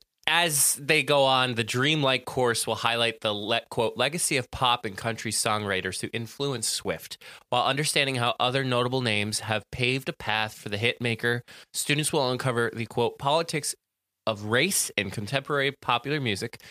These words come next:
and sharpen their critical thinking skills." I have a feeling that this is just a pull to get enrollment, and then they're gonna talk about other things. Like, I had that actually happen to me,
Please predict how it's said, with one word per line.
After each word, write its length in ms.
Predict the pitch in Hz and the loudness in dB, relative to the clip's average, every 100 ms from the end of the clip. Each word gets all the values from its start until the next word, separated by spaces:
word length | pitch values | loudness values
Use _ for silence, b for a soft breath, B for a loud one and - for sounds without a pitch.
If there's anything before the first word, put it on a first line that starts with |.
| B B | B B
and 160 | - 113 | -4 -2
sharpen 400 | - 135 135 131 | 2 2 2 0
their 120 | 117 | 0
critical 360 | 110 139 135 123 | -2 -4 0 0
thinking 380 | 120 113 95 95 | 0 -2 -4 -4
skills." 440 | - - - - - _ b b b b - | -4 -4 -6 -12 -18 _ b b b b 2
I 180 | 262 311 | 2 4
have 220 | 269 202 | 2 0
a 80 | 165 | -2
feeling 480 | - 156 147 143 | 2 4 6 4
that 240 | 123 113 110 | 4 2 2
this 200 | 147 147 | 2 4
is 220 | 127 113 | 2 2
just 300 | - 120 - | 2 0 0
a 80 | 104 - | -2 -2
pull 440 | - 139 147 156 - | 2 4 4 0 -2
to 100 | 120 | -2
get 140 | 113 | 0
enrollment, 640 | 107 101 107 120 170 220 220 _ _ _ _ | 0 0 0 2 2 0 -4 _ _ _ _
and 160 | 127 123 | 0 2
then 140 | 131 | 4
they're 100 | 127 | 4
gonna 160 | 123 123 | 4 2
talk 220 | 131 117 | 2 2
about 160 | 113 107 | 2 2
other 160 | 98 | 0
things. 360 | 95 71 64 - | -2 -6 -6 0
Like, 160 | 117 - | 0 4
I 180 | 151 196 | 2 2
had 200 | 214 175 | 2 0
that 140 | 135 | 2
actually 320 | 123 117 - 110 | 2 0 -2 0
happen 300 | 120 110 107 | -2 -2 -4
to 40 | |
me, 380 | 104 110 104 | -2 0 0